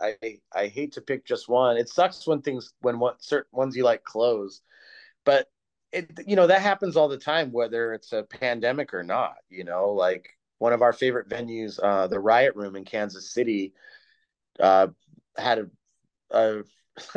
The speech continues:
this is funny 'cause I thought somebody had told me that it, there, they, they, that they had a fire. So I thought that it burned down. And then somebody sent me a picture of it. A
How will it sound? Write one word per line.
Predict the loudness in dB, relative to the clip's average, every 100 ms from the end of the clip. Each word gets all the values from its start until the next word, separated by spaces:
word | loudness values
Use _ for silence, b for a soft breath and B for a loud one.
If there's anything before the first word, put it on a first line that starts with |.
| 0
this | 0 -4
is | -10
funny | -2 -2 -2 -6
'cause | -6 -2
I | 0 0
thought | 2 2 2
somebody | -2 -2 -2
had | -4
told | -6 -8
me | -6
that | -2 0 -2 -8 _ _ b b b b b _ _ _ _ 0
it, | 0 0 _ _ _
there, | 4 4 2 _
they, | 0 0 -2
they, | -4 -2
that | -2 -2
they |
had | 0 -2
a |
fire. | -4 -2 2 2 0 _
So | -12 -2
I | -2
thought | 0 0
that | -2
it | -4 -2
burned | -4 -2
down. | -4 -2 -2 -4 -10 _ -8
And | 0
then | 0 0
somebody | 0 0 -2
sent | -2 -2
me | -2
a | -6
picture | -6 -8 -2 0
of | 2
it. |
A | -2